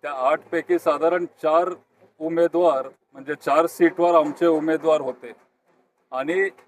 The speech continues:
एकेकाला त्यांनी वीस लाख रुपये तिथं असे दिलेत, अशी चर्चा लोकांमध्ये आहे. आमचे उमेदवार सगळे सामान्य घरातले आहेत,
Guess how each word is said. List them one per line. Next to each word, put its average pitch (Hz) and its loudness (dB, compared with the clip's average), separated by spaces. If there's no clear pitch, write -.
एकेकाला 185 -2
त्यांनी 185 0
वीस 165 0
लाख 190 2
रुपये 175 0
तिथं 165 2
असे 170 0
दिलेत, 151 2
अशी 151 0
चर्चा 160 2
लोकांमध्ये 156 0
आहे. 123 -4
आमचे 135 -6
उमेदवार 185 0
सगळे 190 -2
सामान्य 208 2
घरातले 185 -4
आहेत, 151 -4